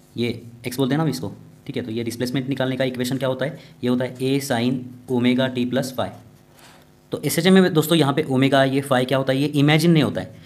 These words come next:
इसीलिए दोस्तों इस एसएचएम को हमने uniform circular motion से यहाँ पे कंपेयर किया हुआ है। ठीक है, तो यहाँ पे जो रॉड है दोस्तों, इस rod का जो टिप है,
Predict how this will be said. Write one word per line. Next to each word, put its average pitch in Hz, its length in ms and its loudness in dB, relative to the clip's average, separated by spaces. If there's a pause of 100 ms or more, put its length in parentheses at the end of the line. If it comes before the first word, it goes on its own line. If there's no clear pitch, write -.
(160)
इसीलिए 165 300 0
दोस्तों 156 260 -2
इस 170 240 -6
एसएचएम 131 280 -2
को 139 100 -2
हमने 139 160 2
uniform 135 400 2
circular 127 340 0
motion 123 260 0
से 147 220 -6 (100)
यहाँ 113 140 -2
पे 135 60 -6
कंपेयर 110 300 -2
किया 90 160 -10
हुआ 87 80 -12
है। - 80 -20 (380)
ठीक 151 140 -4
है, 104 80 -6 (880)
तो - 100 -8
यहाँ 117 280 2
पे 143 140 0
जो 151 140 4
रॉड 135 260 8
है 127 60 4
दोस्तों, 123 240 0
इस 123 140 0
rod 120 280 4
का 139 100 2
जो 143 140 -2
टिप 151 320 -2
है, 104 140 -6